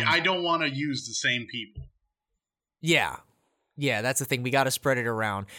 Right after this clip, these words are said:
Speaker 2: And, and of course, I'm putting David Lynch here now because horror is very important to me. And yes,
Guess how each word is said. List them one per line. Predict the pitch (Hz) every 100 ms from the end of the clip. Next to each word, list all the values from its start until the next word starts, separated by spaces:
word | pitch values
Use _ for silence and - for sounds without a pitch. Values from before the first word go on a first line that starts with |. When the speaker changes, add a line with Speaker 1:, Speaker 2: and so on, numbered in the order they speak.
| -
Speaker 2:
And, | - 226
and | 233
of | 233 240
course, | 320 262 -
I'm | 202
putting | 240 294 233
David | 180 202 190
Lynch | 175 185 156
here | - 202 175 139 120
now | 135 156 139 110
because | 113 127 143
horror | 117 - 190 151 120
is | 113
very | 110 135 131
important | 120 113 160 135 123
to | 117
me. | 101 98 95 - - _ _
And | 156 147 143 147
yes, | - 185 190 147 -